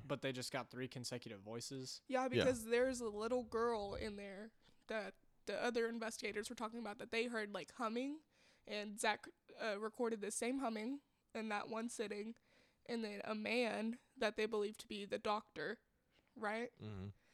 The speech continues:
Speaker 2: And then there was another, it sounded like a m-, more, like,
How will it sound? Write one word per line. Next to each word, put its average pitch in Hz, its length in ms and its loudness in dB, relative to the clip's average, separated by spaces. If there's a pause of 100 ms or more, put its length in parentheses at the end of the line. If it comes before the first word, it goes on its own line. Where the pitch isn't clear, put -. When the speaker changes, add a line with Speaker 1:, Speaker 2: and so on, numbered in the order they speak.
(360)
Speaker 2:
And 233 200 2
then 208 360 -2 (120)
there 220 140 2
was 220 140 0
another, 214 480 -4 (160)
it 233 100 -6
sounded 220 220 -2
like 214 200 -4
a 208 40 -2
m-, 208 220 -4 (220)
more, 208 460 -4
like, 202 160 -6